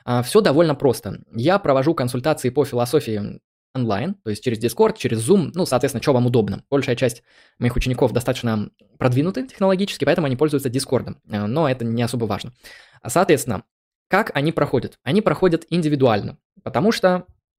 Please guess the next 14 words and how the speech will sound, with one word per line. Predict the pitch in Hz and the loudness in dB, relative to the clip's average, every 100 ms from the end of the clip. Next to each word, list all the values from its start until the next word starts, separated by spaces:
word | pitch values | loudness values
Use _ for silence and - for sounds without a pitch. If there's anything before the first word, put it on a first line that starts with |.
| _ _ _ - | _ _ _ -4
потому | 151 | -2
что | - | 0
я | 123 123 | 2 2
сейчас | - 107 | -2 -6
так | 131 - | -6 -6
хочу, | 202 262 277 _ _ _ - _ _ | -6 -6 -8 _ _ _ -20 _ _
а, | 139 135 | -2 0
мне | 127 147 | 2 4
удобнее | 127 131 123 110 | 4 4 2 2
на | 113 | 0
данный | 113 110 | 0 0
момент | 113 107 | -2 -2
заниматься | 110 120 120 131 | -2 -2 -2 -2
индивидуально, | 131 147 214 269 226 | -2 0 0 0 -2